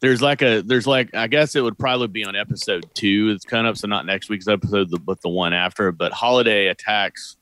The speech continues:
Hammerstone after his match, and, um, there was a, and he was wearing, like, this white suit, and he comes out in this, Holiday comes out in this white suit, and I'm like, "Okay, something, something bad's gonna happen."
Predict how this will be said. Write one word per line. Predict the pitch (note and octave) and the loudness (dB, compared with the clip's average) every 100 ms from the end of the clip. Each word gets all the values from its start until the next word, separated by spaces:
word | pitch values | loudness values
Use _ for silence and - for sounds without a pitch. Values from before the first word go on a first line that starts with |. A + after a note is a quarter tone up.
| - | -8
Hammerstone | A2 A2+ A2 G#2+ F#2+ F#2+ | -2 0 0 0 0 0
after | F#2 - | -2 -2
his | E2+ D2+ | -4 -4
match, | F2 F#2 D#2 - - _ _ _ _ _ _ _ | -2 0 -2 -4 -10 _ _ _ _ _ _ _
and, | G#2+ G#2 G2+ F#2+ F#2 | -2 0 2 0 0
um, | G2 G2 F#2 F2 E2+ - _ _ _ _ _ | -2 0 0 -2 -8 -12 _ _ _ _ _
there | G#2 B2+ | 0 4
was | C3 G#2+ | 4 4
a, | |
and | G2 G#2+ A2 | 0 0 0
he | |
was | A#2+ | 0
wearing, | A2 C3+ B2+ | 0 0 0
like, | G#2+ | -2
this | F#2+ F2 | -4 -6
white | G#2 G#2+ - | -2 0 -2
suit, | - G2+ A2+ - | -2 0 0 -2
and | A2 | -6
he | G2+ | 0
comes | B2+ B2+ | 0 2
out | B2 | 2
in | |
this, | G#2 | 0
Holiday | - F#2+ A#2+ C3+ B2 | -4 -8 -2 2 2
comes | A2 A2 | 0 -4
out | |
in | F2 | -6
this | F2 | -4
white | A2 G2+ - | -2 -2 -2
suit, | G2+ | -4
and | F2 | -2
I'm | F2 | -2
like, | F2 | -4
"Okay, | F2 E2 D#2 | -4 -4 -4
something, | F#2 E2+ D#2 | -4 -4 -6
something | - E2 D2+ | -6 -6 -6
bad's | D2+ B1+ - | -8 -8 -10
gonna | - D2+ | -10 -8
happen." | - - | -8 -12